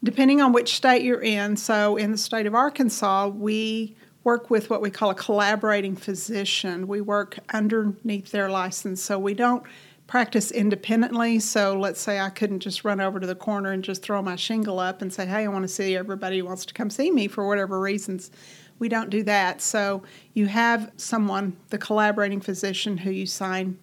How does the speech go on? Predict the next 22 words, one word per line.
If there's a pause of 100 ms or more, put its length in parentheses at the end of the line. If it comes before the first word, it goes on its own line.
an
agreement
with
that (500)
helps
you.
They're
a
resource.
They
guide
you. (380)
They're
invaluable.
I (160)
love (440)
that
arrangement. (280)
I (160)
could
not
do